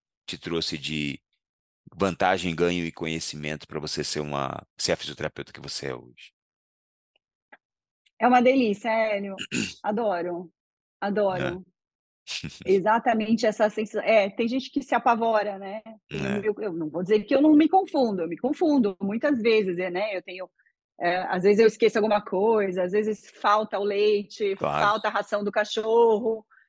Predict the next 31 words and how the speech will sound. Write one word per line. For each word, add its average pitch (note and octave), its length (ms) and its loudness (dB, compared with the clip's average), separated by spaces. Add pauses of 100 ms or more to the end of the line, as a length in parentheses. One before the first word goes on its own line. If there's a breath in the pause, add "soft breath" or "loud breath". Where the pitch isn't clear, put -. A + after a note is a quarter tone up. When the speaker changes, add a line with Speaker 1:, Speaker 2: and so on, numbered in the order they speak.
Speaker 2:
Eu - 80 -4
Speaker 1:
Claro. - 0 -
Speaker 2:
tenho G#3 220 0
falhas, G#3 560 0
óbvio, F#3 520 -2 (360)
Speaker 1:
Claro. F#3 280 -4
Speaker 2:
mas F3 360 -4 (500)
é G3+ 100 0
uma A#3+ 140 2
delícia D4+ 560 4
essa A3 200 -4
vida. F3 340 -6
Eu G3 240 -2 (220)
adoro, F#3 600 0 (400)
né, F#3 300 -6
equilibrar F#3+ 680 2
es-, E3+ 180 -8
todos F3+ 340 -4
esses F3 320 -6
pratinhos. F#3 560 -6
Enquanto F4+ 320 4
tiver C#4+ 400 2
no A#3 140 6
âmbito G#3+ 360 2
da G3+ 140 4
saúde, G3 640 2
vamos F3 180 -8
dizer, F3 120 -10
enquanto A3+ 300 -8
for A#3 120 -6
saudável, F#3 720 0